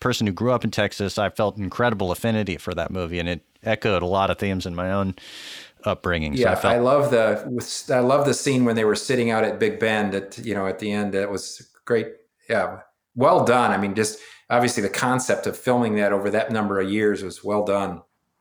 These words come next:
Speaker 1: Yeah. Well, listen, um, two things I wanna say here to close.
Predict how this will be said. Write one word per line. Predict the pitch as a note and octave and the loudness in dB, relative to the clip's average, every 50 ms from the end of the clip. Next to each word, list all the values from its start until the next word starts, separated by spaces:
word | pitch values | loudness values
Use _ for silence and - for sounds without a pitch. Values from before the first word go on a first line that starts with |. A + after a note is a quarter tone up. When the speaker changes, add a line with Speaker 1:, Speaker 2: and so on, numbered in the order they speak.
| _ _ - | _ _ -6
Speaker 1:
Yeah. | F2+ F2+ F2 D#2+ - _ - - - - - - - - - - - - - - _ _ _ _ _ | -4 -2 -2 -4 -6 _ -18 -20 -20 -20 -20 -20 -20 -20 -20 -20 -20 -20 -20 -20 _ _ _ _ _
Well, | - C3+ C#3 | 0 2 2
listen, | D3+ F3+ E3+ - C#3+ G#2 G2+ - - | 2 2 2 2 0 0 0 0 0
um, | C3+ A#2+ A2+ A2+ A2+ A2+ A2 G#2+ G2+ G2 - _ _ _ - | 2 2 4 4 4 4 2 2 0 -2 -6 _ _ _ -4
two | - F3+ F#3 | -2 -2 0
things | - F#3+ F3 D3+ | 2 2 2 2
I | D#3 | 2
wanna | D3+ C#3 C3 A#2+ | 2 2 2 0
say | - - C3 B2+ A#2+ | 2 2 2 2 2
here | G#2 A2 A2+ A#2 | 2 2 2 0
to | A2 G#2+ | 0 -2
close. | - - A2+ G2+ F2+ F2+ F#2+ F#2+ - - | -2 -2 0 0 0 0 -2 -4 -6 -10